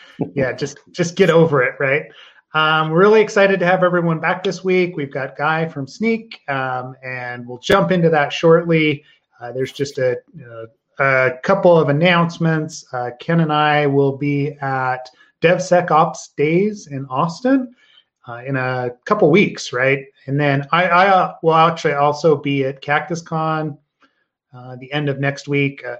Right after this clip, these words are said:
Speaker 2: a-, actually not speaking. I'm just gonna be there. So if people are around, let me know. I'd, I'd love to, you know, see podcast listeners or whatever, right? You know, just, just talk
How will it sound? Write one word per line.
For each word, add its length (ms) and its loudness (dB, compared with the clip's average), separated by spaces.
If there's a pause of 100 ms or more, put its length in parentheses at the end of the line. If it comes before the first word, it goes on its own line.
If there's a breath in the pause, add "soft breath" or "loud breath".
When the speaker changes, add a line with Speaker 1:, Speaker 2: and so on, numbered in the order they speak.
Speaker 2:
a-, 220 2
actually 260 2
not 180 2
speaking. 460 -2
I'm 100 0
just 140 -10
gonna 140 -4
be 160 -2
there. 200 4
So 260 -2
if 120 -8
people 260 -4
are 80 0
around, 280 -4
let 100 -10
me 80 -14
know. 240 -10
I'd, 140 -12 (180)
I'd 80 -10
love 180 -8
to, 220 -6 (640 soft breath)
you 120 -20
know, 140 -16 (220)
see 160 -8
podcast 560 0
listeners 420 -4
or 80 -6
whatever, 380 -2
right? 260 -2
You 100 -14
know, 180 -8
just, 300 -10 (280)
just 240 0
talk 420 0